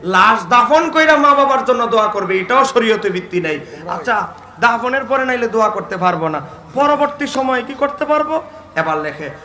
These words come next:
ক-, কবরস্থানে গিয়ে, কবরস্থানে গিয়ে সূরা ইয়াসিন বা কোরআন তেলাওয়াত করে দোয়া করা যাবে না। ক-, করলে কি হবে? ক-,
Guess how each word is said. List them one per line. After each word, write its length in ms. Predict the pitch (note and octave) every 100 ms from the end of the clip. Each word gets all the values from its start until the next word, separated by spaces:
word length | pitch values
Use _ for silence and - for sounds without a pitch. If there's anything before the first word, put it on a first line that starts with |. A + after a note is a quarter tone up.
| -
ক-, 100 | G#3 G3+
কবরস্থানে 720 | C4 D4 D4+ D4 C#4 C4 B3+
গিয়ে, 460 | A#3 A#3 G#3+ G3+ E3+ - -
কবরস্থানে 680 | A3 C#4 D4 C#4 - A#3 A#3
গিয়ে 260 | G#3+ A3 G#3+
সূরা 300 | A3 G#3+ F#3+
ইয়াসিন 520 | F#3+ G3 F#3 G#3+ G3+
বা 140 | F#3+
কোরআন 400 | F#3 F#3 F#3+ F#3+ F#3
তেলাওয়াত 400 | F#3+ F#3+ F#3+ F#3
করে 220 | F3+ F3+
দোয়া 240 | F3+ F#3+ F#3+
করা 260 | F#3 F3
যাবে 280 | F3 F3 E3
না। 160 | D#3+ D#3 - -
ক-, 40 | G3
করলে 440 | G3+ A3 A3+ B3+
কি 140 | A#3+ A#3+
হবে? 500 | A#3 A#3+ C4+ C#4+ D4 -
ক-, 60 | -